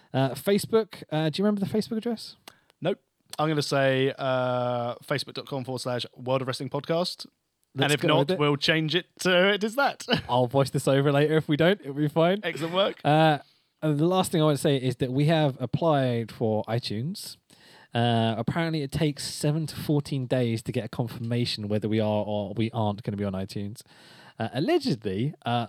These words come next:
Speaker 1: it's quite easy to get on there, and they're very receptive to new podcasts. So, fingers crossed, touch wood, we can be on there, and you can be downloading us in whatever apps next week. But we're looking at all the outside ones as well, so things like Acast and Stitcher, and what's the other one you mentioned to me?
Speaker 2: Uh, Player F M and also,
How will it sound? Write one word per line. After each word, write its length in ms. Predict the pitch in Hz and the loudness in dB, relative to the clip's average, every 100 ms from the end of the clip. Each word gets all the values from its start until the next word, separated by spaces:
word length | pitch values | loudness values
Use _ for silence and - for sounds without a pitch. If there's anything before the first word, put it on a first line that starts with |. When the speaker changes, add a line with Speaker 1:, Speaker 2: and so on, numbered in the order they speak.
| - | -8
Speaker 1:
it's 200 | 120 - | -12 -12
quite 280 | - 147 143 | -2 -2 0
easy 320 | 139 135 123 | 0 0 -2
to 100 | 120 | -6
get 160 | - 127 | -6 -6
on 160 | 101 | -4
there, 180 | 98 98 | -4 -4
and 100 | 101 | -4
they're 80 | 104 | -4
very 260 | 101 117 120 | 0 0 0
receptive 580 | 110 - 123 - 98 95 | -2 -2 -4 -6 -8 -4
to 220 | 101 104 | -4 -4
new 160 | 101 | -4
podcasts. 640 | 104 110 101 92 87 - - - - - - | -2 -2 -2 -6 -6 -10 -18 -20 -20 -20 -12
So, 380 | - 110 110 104 | -2 0 0 -4
fingers 520 | - - 185 175 160 | -14 -4 -2 2 0
crossed, 340 | - 139 123 - | 2 0 0 -2
touch 300 | 123 - - | -2 -2 0
wood, 300 | 113 104 - | 0 0 -4
we 100 | 120 | -10
can 120 | 113 | -6
be 120 | 110 | -2
on 160 | 113 110 | 0 0
there, 220 | 107 107 | 0 -2
and 120 | 104 104 | -2 -6
you 80 | |
can 120 | 101 107 | -8 -6
be 140 | 101 | -4
downloading 420 | 107 104 101 98 | -4 -2 -2 -2
us 200 | 98 92 | -4 -4
in 180 | 101 98 | -6 -6
whatever 300 | 98 98 95 | -2 -2 -2
apps 280 | 92 - - | -4 -8 -12
next 220 | 92 - | -12 -8
week. 260 | 98 90 - - - - | -8 -8 -16 -20 -20 -18
But 140 | - 123 | -2 2
we're 80 | 135 | 2
looking 240 | 139 131 | 2 -2
at 40 | |
all 140 | 117 117 | -2 0
the 100 | 113 | 0
outside 360 | 113 - 107 | 0 -2 -4
ones 220 | 101 101 92 | -2 -6 -6
as 60 | 101 | -4
well, 240 | 98 95 | -4 -4
so 240 | - 98 | -4 -6
things 240 | 92 113 98 | -4 -8 -8
like 180 | 95 - | -10 -8
Acast 680 | 107 98 - 92 92 92 - | -8 -8 -8 -8 -8 -10 -14
and 100 | 85 | -14
Stitcher, 520 | - - 104 - 92 | -10 -8 -8 -6 -8
and 100 | 90 | -6
what's 160 | 98 - | -4 -2
the 60 | |
other 100 | 113 | -2
one 80 | 117 | -2
you 80 | 117 | -4
mentioned 320 | 120 - 117 | -8 -10 -12
to 80 | 131 | -6
me? 80 | 123 | -4
Speaker 2:
Uh, 220 | 117 107 | -2 -4
Player 260 | - 117 110 | -4 -4 -4
F 160 | 101 | -6
M 200 | 110 101 | -6 -6
and 80 | 104 | -8
also, 580 | 101 - 104 98 101 | -8 -8 -8 -8 -10